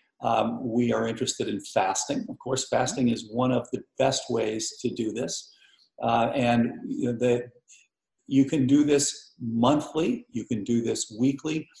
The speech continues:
We are typically recommending, you know, the intermittent fasting approach. And then, of course,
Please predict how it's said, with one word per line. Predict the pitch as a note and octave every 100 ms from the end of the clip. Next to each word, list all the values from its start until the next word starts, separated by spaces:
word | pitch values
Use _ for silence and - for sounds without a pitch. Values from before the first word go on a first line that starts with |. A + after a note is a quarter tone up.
| _ -
We | C#3 G#3
are | F#3
typically | - D#3+ D3+ - C3+
recommending, | A#2+ C3 C3 B2 B2 B2 B2 A#2+ B2 -
you |
know, | A2+
the | - -
intermittent | C#3 C3+ C3+ - A#2
fasting | C3+ C3 - B2+
approach. | A#2+ - A#2+ A#2+ -
And | B2+
then, | B2+
of | -
course, | - C3+ -